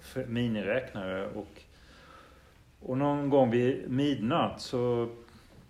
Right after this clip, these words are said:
tänkte jag att jag skulle börja titta på den här boken jag, du hade skickat till mig då. Eh, som var Spel på många små trummor, hette den. Och, eh, så började jag lä-, läsa en novell som jag så-,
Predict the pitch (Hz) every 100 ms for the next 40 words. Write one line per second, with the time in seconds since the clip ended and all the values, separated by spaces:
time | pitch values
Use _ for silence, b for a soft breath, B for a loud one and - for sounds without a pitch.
0 | - - - 147 131 - 110 104 - 98
1 | - 101 95 98 98 95 95 123 120 120
2 | 147 175 165 127 98 80 98 95 90 87
3 | 87 - 104 92 92 - - - 131 139
4 | 92 85 82 82 - B B B B -
5 | - 95 95 90 101 98 90 90 - -
6 | - 120 98 82 101 98 90 - 104 95
7 | - 101 104 110 98 95 90 95 101 -
8 | - - - - - - B B B B
9 | B B - 123 120 120 - 127 117 113
10 | 110 110 107 107 120 - - 165 156 135
11 | 117 120 127 120 120 120 123 123 147 123
12 | 123 113 - 113 110 113 113 110 95 98
13 | 110 123 - - - 123 110 113 - -
14 | 123 110 - 113